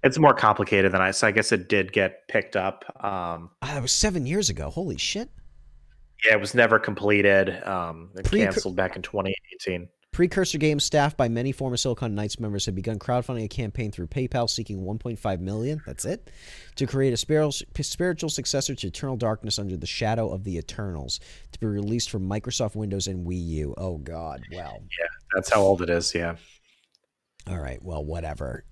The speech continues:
Speaker 2: Um, what,
Speaker 1: Yeah,
Speaker 2: that w-, that
Speaker 1: it
Speaker 2: would've
Speaker 1: didn't
Speaker 2: been
Speaker 1: happen.
Speaker 2: lovely. Um, I wanna talk about one that I, I mean, I feel like everybody loves, and there's just, like,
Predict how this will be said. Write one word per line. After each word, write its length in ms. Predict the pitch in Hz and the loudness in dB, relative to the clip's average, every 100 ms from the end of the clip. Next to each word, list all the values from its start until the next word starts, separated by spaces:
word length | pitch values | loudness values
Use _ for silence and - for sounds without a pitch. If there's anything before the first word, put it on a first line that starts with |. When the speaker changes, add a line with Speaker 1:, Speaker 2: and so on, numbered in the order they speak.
| - | -10
Speaker 2:
Um, 400 | 101 95 87 - - | -8 -6 -10 -14 -20
what, 320 | - 139 170 135 | -12 -6 -4 2
Speaker 1:
Yeah, 120 | 110 | 4
Speaker 2:
that 100 | 151 | 4
w-, 200 | 147 120 | 0 0
that 80 | 139 | 4
Speaker 1:
it 40 | |
Speaker 2:
would've 100 | 135 | 6
Speaker 1:
didn't 120 | 127 98 | 6 6
Speaker 2:
been 60 | |
Speaker 1:
happen. 120 | 98 90 | 4 2
Speaker 2:
lovely. 260 | 90 92 92 - - - - - - | -4 -10 -14 -18 -20 -20 -20 -20 -6
Um, 260 | 131 147 147 | 0 0 2
I 80 | 175 | 4
wanna 240 | 202 233 208 | 4 4 4
talk 260 | 214 185 | 2 2
about 300 | 175 160 151 | 4 4 2
one 380 | 131 135 135 135 | 0 -2 -2 0
that 120 | 131 | 0
I, 140 | 113 113 | 0 -2
I 120 | 123 | -6
mean, 160 | 117 110 | -6 -6
I 60 | |
feel 180 | 110 120 | -6 -4
like 160 | 107 98 | -4 -6
everybody 360 | 95 98 95 | -6 -6 -6
loves, 460 | 95 90 87 85 - | -6 -6 -8 -8 -8
and 160 | 80 82 | -8 -8
there's 220 | 85 - | -8 -8
just, 180 | 80 - | -8 -8
like, 220 | 90 | -10